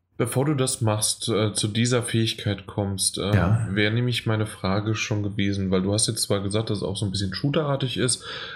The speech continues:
Speaker 1: aber generell ist ja Prey auch als Horrorspiel beworben. Und du hast die Aliens schon erwähnt.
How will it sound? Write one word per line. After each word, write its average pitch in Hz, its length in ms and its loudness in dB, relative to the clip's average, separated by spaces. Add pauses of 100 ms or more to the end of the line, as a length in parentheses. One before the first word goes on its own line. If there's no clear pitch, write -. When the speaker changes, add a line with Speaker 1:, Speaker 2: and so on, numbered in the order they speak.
Speaker 1:
aber 117 280 2
generell 104 600 2
ist - 160 2
ja 117 120 2
Prey 110 440 0
auch 92 240 0
als 101 260 0
Horrorspiel 92 540 2
beworben. 85 560 0 (680)
Und 113 100 0
du 101 80 2
hast 101 140 0
die 110 180 0
Aliens 101 300 2
schon 95 140 0
erwähnt. 90 500 -2